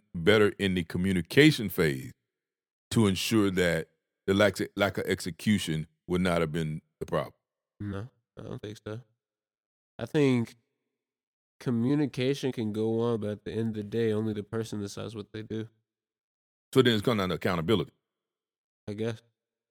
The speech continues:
Speaker 1: Okay. Okay. 'Cause I'm, I'm just curious. I mean, again, I mean, this, this whole communication thing is blowing me for a while, you know, just trying to understand, um,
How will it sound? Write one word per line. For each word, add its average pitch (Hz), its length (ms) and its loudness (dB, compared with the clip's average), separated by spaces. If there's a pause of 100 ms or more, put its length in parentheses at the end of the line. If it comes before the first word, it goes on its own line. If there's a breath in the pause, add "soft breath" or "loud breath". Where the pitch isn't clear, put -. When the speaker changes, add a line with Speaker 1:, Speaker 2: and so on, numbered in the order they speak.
Speaker 1:
Okay. - 180 -14 (560)
Okay. 78 240 -10 (1000)
'Cause 226 100 0
I'm, 285 140 2
I'm 262 120 0
just 247 160 -4
curious. 220 220 0
I 170 60 -4
mean, 180 140 0
again, 175 360 0
I 127 80 0
mean, 139 200 0
this, 175 220 2
this 156 200 2
whole 147 180 4
communication 127 600 -2
thing 98 220 -4
is 90 120 -2
blowing 117 260 -4
me 110 60 -4
for 101 160 -2
a 92 60 0
while, 87 400 0 (380)
you 101 120 2
know, 82 220 -2
just 98 280 -4
trying 113 320 -2
to 101 140 -6
understand, 98 1040 -6 (480)
um, 82 500 -4